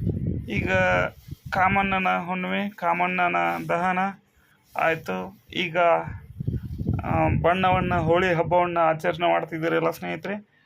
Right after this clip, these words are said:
ಆ ಹೋಳಿ ಹಬ್ಬದ ಒಂದು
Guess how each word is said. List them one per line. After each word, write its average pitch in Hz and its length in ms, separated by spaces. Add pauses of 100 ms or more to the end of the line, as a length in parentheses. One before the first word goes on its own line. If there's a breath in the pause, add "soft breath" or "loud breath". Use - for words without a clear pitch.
(320 soft breath)
ಆ 165 420
ಹೋಳಿ 180 320
ಹಬ್ಬದ 170 640 (680 loud breath)
ಒಂದು 160 680